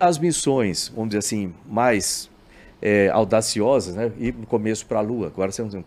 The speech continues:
quatro astronautas indo pra lá. É, eu vou colocar,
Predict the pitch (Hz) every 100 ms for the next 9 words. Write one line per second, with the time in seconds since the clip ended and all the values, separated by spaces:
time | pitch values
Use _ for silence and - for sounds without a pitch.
0 | - 104 110 117 - 104 104 104 110 113
1 | 120 110 92 - - - - - - -
2 | - - 120 131 127 110 - - 110 113
3 | 117 131 120 -